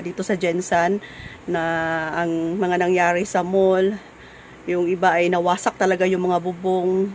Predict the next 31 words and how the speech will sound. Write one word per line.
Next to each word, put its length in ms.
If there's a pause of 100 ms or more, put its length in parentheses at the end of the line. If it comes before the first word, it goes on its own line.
Grabe 320
ang 240
trahedya 400
talaga 320
dito 240
na 160
nangyari 320
sa 160
Jensan. 720 (400)
So 80
kung 240
maalala 480
ko 160
lang 240
talaga, 500
ang 140
pinakamasakit 1200
na 240
maalala 480
ko 80
yung, 400 (640)
yung 80
sa 160
anak 240
ko 160
na 240
nag-iisa 480
lang 160
siya, 240
nawala 400
ako. 320